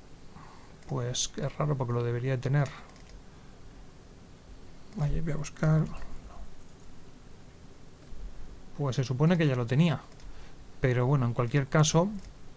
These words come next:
Ah, bueno, porque estoy buscando Aerosoft Launcher, a lo mejor lo tengo solo por Launcher. Un momento. Eh, F X Add-ons,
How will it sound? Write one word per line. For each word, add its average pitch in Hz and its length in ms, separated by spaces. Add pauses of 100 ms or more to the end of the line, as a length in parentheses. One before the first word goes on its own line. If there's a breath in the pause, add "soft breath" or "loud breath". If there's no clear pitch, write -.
(120)
Ah, 165 140
bueno, 143 180
porque 123 120
estoy 151 140
buscando 151 360
Aerosoft 147 420
Launcher, 147 420
a 135 40
lo 131 60
mejor 143 200
lo 139 60
tengo 131 180
solo 131 220
por 139 140
Launcher. 143 460
Un 143 160
momento. 147 560 (1300 loud breath)
Eh, 123 400
F 127 180
X 123 320
Add-ons, 147 680